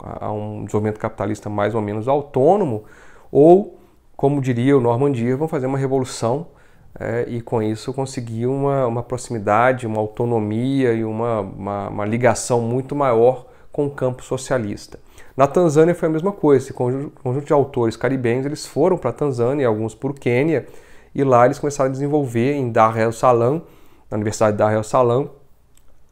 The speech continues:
teorias que tentam explicar não só o contexto caribenho, mas também a dependência no contexto africano.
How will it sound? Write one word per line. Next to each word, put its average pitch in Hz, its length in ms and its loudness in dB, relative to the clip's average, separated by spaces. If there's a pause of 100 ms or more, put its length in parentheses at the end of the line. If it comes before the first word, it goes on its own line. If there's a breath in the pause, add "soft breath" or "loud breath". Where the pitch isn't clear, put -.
(120)
teorias 170 500 6
que 160 140 -2
tentam 156 160 -2
explicar 147 420 2
não 160 140 0
só 151 160 4
o - 20 0
contexto 127 320 -4
caribenho, 143 400 -2
mas 165 160 -4
também 139 240 0
a 143 40 0
dependência 143 760 -4 (340 soft breath)
no 160 80 0
contexto 156 440 0
africano. 143 600 2